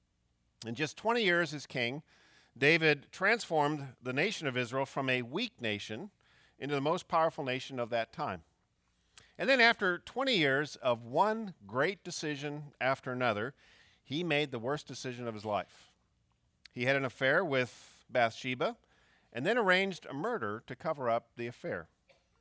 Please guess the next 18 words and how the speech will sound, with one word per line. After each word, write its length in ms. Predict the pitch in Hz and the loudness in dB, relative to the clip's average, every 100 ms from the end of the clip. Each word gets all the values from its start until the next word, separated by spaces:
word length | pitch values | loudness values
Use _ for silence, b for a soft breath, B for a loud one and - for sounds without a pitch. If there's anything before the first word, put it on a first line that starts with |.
| _ _ _ _ _ | _ _ _ _ _
The 80 | 131 | -8
decev-, 440 | 147 147 262 233 117 | -6 0 2 2 0
uh, 120 | 139 | -2
the 120 | 135 | -2
devastation, 720 | 139 240 214 - 196 196 139 | -2 -2 -2 0 0 0 0
rather, 220 | 127 127 | 2 2
of 80 | 127 | 2
that 260 | 160 214 - | 0 0 -2
decision 640 | 135 - 190 139 110 113 b b b b | -8 -4 -4 -4 -4 -6 b b b b
plagued 500 | - 220 208 135 123 | -2 4 6 4 2
both 260 | 127 151 143 | 0 0 0
his 220 | 208 208 | -6 -2
nation 540 | 147 123 - 147 190 - | 2 2 0 -8 -10 -8
and 300 | 127 127 123 | -6 -4 -6
his 240 | 143 175 | -8 -10
family 420 | - 175 175 120 107 | -8 -6 -4 -2 -4
for 160 | - | -6
generations. 840 | 104 127 131 127 127 - - - | -10 -6 -4 -4 -6 -10 -18 -20